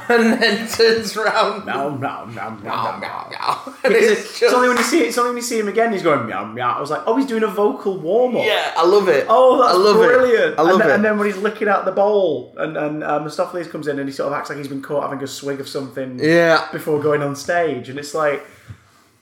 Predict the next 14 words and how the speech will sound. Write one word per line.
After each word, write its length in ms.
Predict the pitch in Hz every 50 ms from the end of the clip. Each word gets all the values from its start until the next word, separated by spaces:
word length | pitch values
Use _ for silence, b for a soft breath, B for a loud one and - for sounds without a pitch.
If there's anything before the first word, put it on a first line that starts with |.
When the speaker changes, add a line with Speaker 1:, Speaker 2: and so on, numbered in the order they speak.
| _ _ -
Speaker 2:
Ian 300 | 214 240 226 208 185 175
knows 240 | 165 160 151 139
full 580 | - - - - - - 220 208 196 185 175 160
well 260 | 165 165 160 156 147
what 180 | 131 131 135 -
film 300 | - 147 131 123 127 117
he's 180 | 110 110 104
in. 140 | 107 98 92
Speaker 1:
It's 120 | 92 - -
almost 280 | 190 208 208 196 196 180
like 160 | 156 143 -
he's 120 | 135 123
a 60 | 131
fucking, 580 | 123 131 135 - 131 117 117 113 117 110 113 -